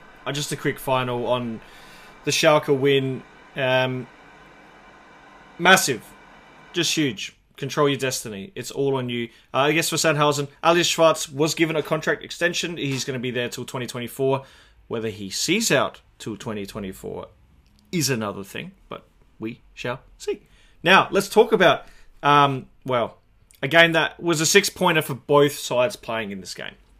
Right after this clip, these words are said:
Darmstadt, Erzgebirge Aue, Saturday night, Merckstadion and Ballenfeld Tor. Stage is set.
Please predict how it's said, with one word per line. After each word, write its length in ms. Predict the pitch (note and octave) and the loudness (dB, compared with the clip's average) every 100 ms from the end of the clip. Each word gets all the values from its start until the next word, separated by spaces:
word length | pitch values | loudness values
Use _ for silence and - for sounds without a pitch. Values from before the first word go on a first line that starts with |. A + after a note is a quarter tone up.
| _ _ _ _ - - | _ _ _ _ -20 -6
Darmstadt, 540 | - E3+ D#3 E3+ D#3 - - - | 4 4 6 2 0 0 -14 -4
Erzgebirge 520 | - D#3+ D#3+ C#3+ C#3 C3+ | 0 0 2 0 0 0
Aue, 320 | C3 C3 B2+ - _ | 0 0 0 -6 _
Saturday 540 | - - E3 F3 D3 | -6 2 2 2 -2
night, 300 | B2+ B2 B2 - _ _ _ C#3+ | 0 0 -2 -4 _ _ _ 0
Merckstadion 580 | D3+ C#3+ D3+ C#3 C3+ | 0 2 2 2 2
and 160 | B2 A#2+ | -2 0
Ballenfeld 440 | B2+ B2 B2+ A2+ | 0 0 -4 -8
Tor. 220 | - F#2+ - _ _ _ | -8 -14 -16 _ _ _
Stage 420 | - - E3+ F3 | -8 4 4 6
is 140 | D3+ - | 2 -2
set. 300 | C3 A2 | -4 -6